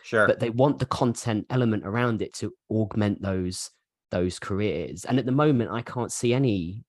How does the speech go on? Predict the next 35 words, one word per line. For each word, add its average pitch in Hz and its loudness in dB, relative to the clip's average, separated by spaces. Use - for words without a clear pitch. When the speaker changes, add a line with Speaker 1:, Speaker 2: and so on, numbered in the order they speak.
Speaker 2:
university 104 0
that 90 -6
offers - -6
modules 104 0
or 95 -10
guidance 113 -4
or, 82 -4
or 95 -4
workshop 107 -2
support - 2
in, 95 -6
in 98 -6
that 98 -4
area. 107 0
And 92 -2
I'm 101 -2
thinking, 107 -4
"Wow, 101 0
you 117 -2
know, 110 0
if - -12
you 110 -2
want 139 0
to - -2
align 107 0
with 95 -10
the, 92 -6
the 104 -6
needs 107 0
of 95 -4
young 95 -2
people, 117 -4
what 87 -6
they 98 -8
want, 101 -2